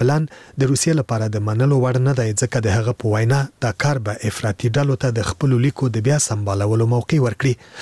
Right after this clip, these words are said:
خو د امریکا د بهرنیو چارو وزارت ویان پرون وویل چې روسیه هم په سوریه کې د جګړو په بندېدو کې ګټې لري، ځکه افراطي ډلې ښایي په سیمه کې له رامنځته شوې تشې څخه د روسیې پر اهدافو او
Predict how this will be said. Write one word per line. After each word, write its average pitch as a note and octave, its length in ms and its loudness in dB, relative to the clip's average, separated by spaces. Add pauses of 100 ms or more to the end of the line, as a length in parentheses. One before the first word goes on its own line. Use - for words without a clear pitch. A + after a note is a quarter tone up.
(120)
خو C3 160 0
د C3 100 0
امریکا B2+ 300 -2
د B2 160 0
بهرنیو C3 480 2
چارو A2+ 220 0
وزارت A2 240 0
ویان A2+ 300 0 (100)
پرون A2 240 0
وویل C#3 240 2
چې - 680 -4
روسیه C#3+ 300 2
هم D3 120 0 (340)
په C3+ 120 2
سوریه C3+ 320 2
کې C#3 160 2
د A#2 140 0
جګړو B2+ 320 0
په B2 120 0
بندېدو G#2 440 0
کې A#2 160 0
ګټې C3 260 0
لري، A#2 180 0 (360)
ځکه B2 140 -2 (120)
افراطي A2 420 -2
ډلې C3 300 0
ښایي C#3 320 0
په A2 160 -2
سیمه C#3 240 2
کې C3+ 160 0
له A2+ 100 0
رامنځته A2 540 -2
شوې A#2+ 180 4 (100)
تشې D#3 300 0
څخه - 180 0 (460)
د C#3 100 4
روسیې C#3 320 0
پر B2+ 220 -4
اهدافو B2 400 0 (340)
او B2 60 2